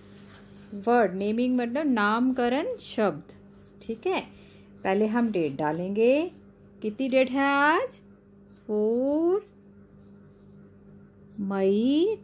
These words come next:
टू थाउजेंड ट्वेंटी वन। और डे क्या है आज? ट्यूसडे, ठीक है? आज डे है ट्यूसडे, आप सबने लिखना है,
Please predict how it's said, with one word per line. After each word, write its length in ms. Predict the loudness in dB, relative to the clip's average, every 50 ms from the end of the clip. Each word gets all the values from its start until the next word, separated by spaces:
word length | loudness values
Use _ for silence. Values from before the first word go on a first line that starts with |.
| -4
टू 260 | -2 0 0 0 -2 -4 -4 -4
थाउजेंड 680 | -2 0 0 -2 -4 -6 -6 -4 -4 -2 0 -2 -2 -2
ट्वेंटी 400 | -2 -4 -4 -4 -4 -4 -6 -6
वन। 380 | -4 -4 -4 -4 -2 -2 0 0 2 4 4 4 2 0 -2 -6 -12 -20 -20 -20 -20 -20 -20 -20 -20 -20 -16 -10 -8
और 100 | -8 -8
डे 340 | -6 -4 -4 -2 -2 -2 -4 -4 -4
क्या 180 | -2 0 0
है 280 | 0 -2 -2 -2 -2 -2
आज? 760 | -2 -2 -2 0 0 0 0 -2 -2 -4 -6 -10 -12 -12 -14 -18 -20 -20 -20 -20 -20 -20 -20 -20 -20 -20 -20 -20 -20 -20 -20 -20 -20 -20 -20 -20 -20 -20 -20 -20 -20 -20 -20 -20 -20 -20 -20 -20 -20 -20 -20 -20 -20 -10 -2
ट्यूसडे, 1300 | 0 2 4 4 4 4 4 4 2 2 0 0 4 4 6 6 6 6 6 6 6 4 4 4 2 0 -4 -8 -20 -20 -20 -20 -20 -20 -20 -20 -20 -16 -14
ठीक 180 | -14 -8 -6
है? 220 | -6 -4 -4 -6 -6 -10 -18 -20 -20 -20 -20 -20 -20 -20 -20 -20 -20 -20 -20 -20 -20 -20 -20 -20 -18 -14
आज 320 | -10 -8 -6 -6 -6 -8 -8 -4
डे 240 | -2 0 0 0 0
है 440 | 0 0 0 0 0 -2 -2 -4 -6 -10 -16 -20 -20 -20 -20 -20 -20 -20 -20 -20 -20 -20 -20 -20 -16 -8
ट्यूसडे, 1120 | -4 -2 0 0 0 0 0 -2 -2 -4 -6 -6 -2 0 2 2 2 2 2 2 0 0 -2 -4
आप 140 | -6 -6 -6
सबने 320 | -4 -2 0 0 0 0
लिखना 340 | -2 -4 -4 -6 -8 -8 -8
है, 120 | -8 -10